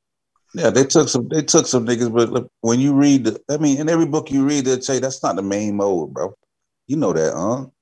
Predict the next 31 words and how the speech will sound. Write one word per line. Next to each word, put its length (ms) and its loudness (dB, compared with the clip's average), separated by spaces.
That 80 0
little 220 2
random 400 0
act 320 0
of 60 -4
that 120 -4
shit, 280 -6
like, 220 0
even, 280 4
uh, 360 2
you 80 0
know, 280 0
I, 240 0
I 20 0
just 200 -6
read, 220 2
uh, 360 2
not, 180 -4
I'm 60 -10
still 240 0
reading 380 2
it. 220 -6
Um, 380 -14
what 140 -2
is 140 -4
it? 100 -6
How 160 4
Europe 380 6
under, 260 4
underdeveloped 500 4
Africa? 320 2